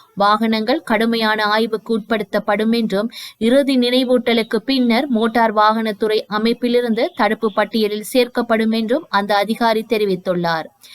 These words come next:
மேலும் கருப்பு பட்டியல் சேர்க்கப்பட்ட பின்னர் வாகனத்தை மறு விற்பனை செய்யவோ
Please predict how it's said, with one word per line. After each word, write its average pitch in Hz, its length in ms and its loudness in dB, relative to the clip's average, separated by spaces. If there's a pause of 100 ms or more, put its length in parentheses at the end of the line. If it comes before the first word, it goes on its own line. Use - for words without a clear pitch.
(260)
மேலும் 220 500 0
கருப்பு 214 360 0
பட்டியல் 214 400 0
சேர்க்கப்பட்ட 214 720 -2
பின்னர் 262 440 0
வாகனத்தை 214 640 0
மறு 208 260 0
விற்பனை 220 520 -2
செய்யவோ 226 460 0